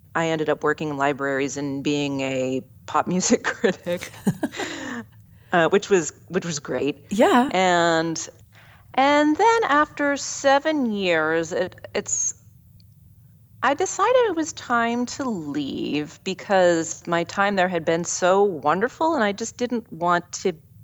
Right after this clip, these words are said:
Speaker 1: become indifferent about it. I know that sounds strange, but it was a great time in my life in my twenties, and,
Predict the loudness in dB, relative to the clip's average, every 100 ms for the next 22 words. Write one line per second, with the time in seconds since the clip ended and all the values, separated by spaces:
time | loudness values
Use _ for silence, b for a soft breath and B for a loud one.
0 | -6 -4 -2 0 0 0 0 0 0 -4
1 | -2 -4 -2 -4 -4 -4 -2 0 0 0
2 | -2 -2 -4 -4 -8 -6 -6 -8 -4 -2
3 | -2 -4 b b b b -2 2 4 2
4 | 0 -20 -20 -14 2 4 4 0 0 2
5 | 0 0 0 0 0 -4 -12 -12 -10 -4
6 | -4 -4 -6 -6 -6 -8